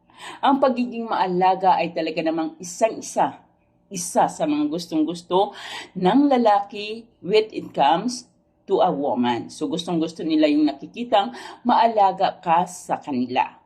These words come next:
Malambing. Nagiging malambing ka sa kanila at maalaga. Nandun yung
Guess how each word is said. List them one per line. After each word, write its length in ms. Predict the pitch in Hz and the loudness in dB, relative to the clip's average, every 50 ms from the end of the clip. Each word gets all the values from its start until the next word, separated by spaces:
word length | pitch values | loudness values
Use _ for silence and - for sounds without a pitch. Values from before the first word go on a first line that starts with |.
| _ - | _ -8
Malambing. 880 | 156 165 165 165 165 165 156 147 - - 196 233 240 214 160 117 95 - _ _ _ _ _ _ _ _ _ _ _ - - - | -4 -2 0 2 2 2 2 0 -2 -4 -8 -8 -6 -4 -4 -6 -6 -10 _ _ _ _ _ _ _ _ _ _ _ -20 -10 -4
Nagiging 560 | - 160 175 175 233 180 175 165 190 190 202 | -2 -2 0 0 0 -2 -2 -2 -4 -4 -2
malambing 480 | 190 175 165 160 156 156 151 165 180 175 | 0 0 2 2 2 0 0 -4 -6 -4
ka 80 | 156 | -4
sa 160 | 160 - 180 | -4 -6 -6
kanila 560 | - 185 175 180 240 240 226 208 202 208 214 208 - - - - _ _ | -8 -6 -4 0 2 4 4 6 6 4 4 2 -2 -10 -20 -20 _ _
at 320 | - 160 175 196 185 - | 0 2 2 2 0 -2
maalaga. 880 | - - 135 120 - 123 139 139 123 123 110 120 135 - 123 104 - _ _ _ _ _ _ _ _ _ - - - - - _ _ 180 | -10 -10 -10 -10 -8 -8 -6 -6 -4 -4 -6 -6 -8 -8 -10 -10 -10 _ _ _ _ _ _ _ _ _ -20 -20 -20 -20 -20 _ _ -2
Nandun 400 | 196 220 240 240 233 233 240 233 | 0 2 2 2 2 0 0 0
yung 100 | 233 240 | 0 0